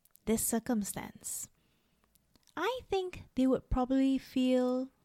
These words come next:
"Hmm, frustrated." Am I frustrated?" You might also guess by looking at the actions you want to do. So, if you want to hide, maybe you're feeling shame. Maybe you're thinking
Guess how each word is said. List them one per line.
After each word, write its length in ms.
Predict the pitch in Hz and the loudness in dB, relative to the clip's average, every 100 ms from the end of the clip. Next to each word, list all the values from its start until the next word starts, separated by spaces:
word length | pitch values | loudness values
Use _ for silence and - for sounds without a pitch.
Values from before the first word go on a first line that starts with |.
| _ _ - | _ _ -10
"Hmm, 360 | 440 294 170 165 - _ _ _ _ | -6 -2 -2 -4 -8 _ _ _ _
frustrated." 580 | - 262 - 262 156 - _ - _ _ _ 175 | 0 0 2 2 2 -4 _ -20 _ _ _ -4
Am 140 | 170 | 0
I 180 | 170 262 | 0 -2
frustrated?" 600 | - 311 - 339 392 466 - - _ _ _ - | -2 -2 2 2 0 -4 -10 -20 _ _ _ -2
You 160 | 254 349 | 4 4
might 160 | 508 - | 4 -2
also 280 | 294 311 311 | -2 2 4
guess 400 | 202 190 - - | 4 2 0 0
by 140 | 190 | 4
looking 340 | 196 208 294 226 | 4 4 0 -4
at 80 | 175 | -4
the 140 | - | -8
actions 400 | - - 202 - | -4 0 0 0
you 100 | 175 | -2
want 300 | 160 165 - | -2 -6 -4
to 100 | - | -6
do. 180 | - - - _ - | -6 -18 -20 _ -18
So, 300 | - 214 127 - | -2 -2 -2 -6
if 140 | 170 190 | -8 0
you 140 | 226 | 2
want 220 | 269 311 | 2 0
to 100 | 294 | 0
hide, 560 | 220 185 175 165 233 - _ - - - | 0 2 0 2 0 -4 _ -20 -20 -4
maybe 320 | 180 185 233 | 2 4 4
you're 260 | 294 302 311 | 2 4 2
feeling 500 | - 185 165 165 170 | 2 -2 0 0 -2
shame. 560 | - - 139 - 185 170 - - - _ _ _ _ _ _ _ | -4 -6 -6 -10 -14 -18 -20 -20 -20 _ _ _ _ _ _ _
Maybe 240 | 170 165 185 | -4 0 2
you're 240 | 208 240 | 4 2
thinking 580 | 233 294 339 262 165 | 2 -2 -4 -2 -2